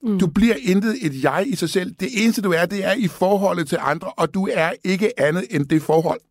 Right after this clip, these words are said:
Speaker 2: Så du har ikke en subjektskerne
Speaker 1: Præcis.
Speaker 2: længere.
Speaker 1: Nej.
Speaker 2: Du bliver subjektsløs og eksisterer ikke på baggrund af,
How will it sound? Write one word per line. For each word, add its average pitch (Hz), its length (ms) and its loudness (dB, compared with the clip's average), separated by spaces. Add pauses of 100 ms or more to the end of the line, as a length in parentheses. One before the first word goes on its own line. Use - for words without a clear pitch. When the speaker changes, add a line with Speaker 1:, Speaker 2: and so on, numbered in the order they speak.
(640)
Speaker 2:
Så 185 100 0
du 180 160 4
har 196 220 2
ikke 208 160 0
en 190 100 2
subjektskerne 170 840 0
Speaker 1:
Præcis. 135 120 0
Speaker 2:
længere. 127 240 2
Speaker 1:
Nej. 135 40 -6 (640)
Speaker 2:
Du 180 60 0
bliver 180 200 2
subjektsløs 180 840 0
og 175 220 -2
eksisterer 202 580 0
ikke 208 360 2
på 185 80 0
baggrund 165 480 0
af, 131 140 0